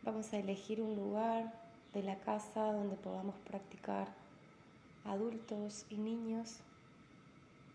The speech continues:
o quien quiera sumarse. Y vamos a buscar una posición cómoda donde nuestros pies estén cruzados en forma de indio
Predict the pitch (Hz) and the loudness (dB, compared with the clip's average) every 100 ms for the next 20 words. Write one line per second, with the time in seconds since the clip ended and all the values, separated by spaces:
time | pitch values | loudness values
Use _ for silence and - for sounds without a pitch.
0 | - - - - - - - - - - | -18 -20 -20 -20 -20 -18 -18 -18 -20 -16
1 | - 214 - 196 208 196 196 202 196 233 | -8 -4 0 0 2 0 0 0 0 0
2 | 233 - 214 214 - - - - - - | -2 -2 -2 -4 -10 -18 -18 -18 -18 -18
3 | - - - - - - - - - - | -18 -18 -18 -18 -18 -18 -18 -18 -18 -18
4 | - - - - 135 - - - - - | -20 -20 -20 -20 -20 -20 -20 -20 -20 -20
5 | - - - - - - - - - - | -20 -18 -18 -18 -18 -18 -18 -18 -18 -18
6 | - - - - 247 269 269 247 - 247 | -20 -20 -18 -4 0 2 2 0 2 2
7 | 247 240 202 - - 214 214 - 247 247 | 2 0 -6 -8 -2 0 0 0 2 4
8 | 220 214 208 196 190 196 185 - 190 - | 4 2 2 0 0 0 -2 -4 -8 -6
9 | 214 214 208 - 196 196 190 - 226 233 | -6 -4 -6 -4 -4 -4 -6 -2 0 2
10 | 214 208 - - - - - - - - | 2 0 -6 -10 -18 -20 -20 -20 -20 -20
11 | - - - - - - - - - - | -20 -20 -20 -20 -20 -20 -20 -20 -18 -20
12 | - - - 220 208 - 190 190 185 185 | -18 -18 -4 -4 -4 -6 -2 -2 -2 0
13 | 208 220 208 202 | 2 2 2 0